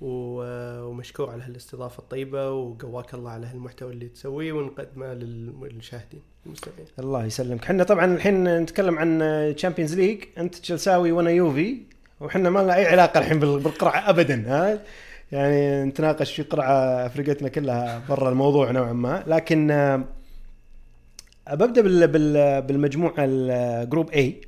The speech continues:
Speaker 2: آه، المجموعة فيها بايرن ميونخ، مانشستر يونايتد، جالاتا سراي، و اف سي كوبنهاجن الدنماركي.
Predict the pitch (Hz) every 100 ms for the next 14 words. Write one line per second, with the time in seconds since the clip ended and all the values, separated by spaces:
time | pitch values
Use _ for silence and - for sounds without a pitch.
0 | - - _ - - - - - - 143
1 | 143 135 143 170 139 156 143 143 151 139
2 | 143 151 147 - - - - 135 147 -
3 | 135 135 143 147 120 139 127 123 135 139
4 | 139 135 123 120 117 117 135 139 147 -
5 | 135 127 127 120 120 117 120 117 131 127
6 | -